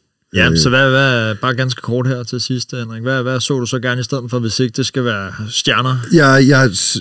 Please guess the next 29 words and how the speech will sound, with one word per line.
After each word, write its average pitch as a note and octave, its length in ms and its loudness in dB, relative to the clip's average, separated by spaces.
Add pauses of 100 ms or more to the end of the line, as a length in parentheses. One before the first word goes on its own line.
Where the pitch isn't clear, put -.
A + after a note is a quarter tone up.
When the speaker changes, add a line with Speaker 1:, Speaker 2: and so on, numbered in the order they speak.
(140)
Speaker 2:
som C3+ 200 2
jeg C3+ 80 6
også C3+ 140 4
sagde C#3+ 140 4
sidst, - 240 4
der C#3+ 80 4
er B2 80 4
en B2+ 140 6
Victor C3 320 4
Osimhen B2 680 4
fra, A2 480 2
øh, G2+ 220 4
Napoli, C3 520 4
Speaker 1:
Mm. C3 220 -14 (300)
Speaker 2:
som G#2 260 2
er, F2+ 380 0
øh, E2 60 -2 (140)
bomstærk G2 460 -2
treogtyve-årig, D#2 640 -6 (400)
øh, E2+ 220 -4 (340)
targetmand. G2+ 480 -2 (300)
Og, F2 340 -2
øhm, D#2 280 -2 (500)
og G#2+ 100 2
så - 80 2
er B2 40 4
der A#2 100 4
Tammy A2 340 4
Abraham, G#2 460 0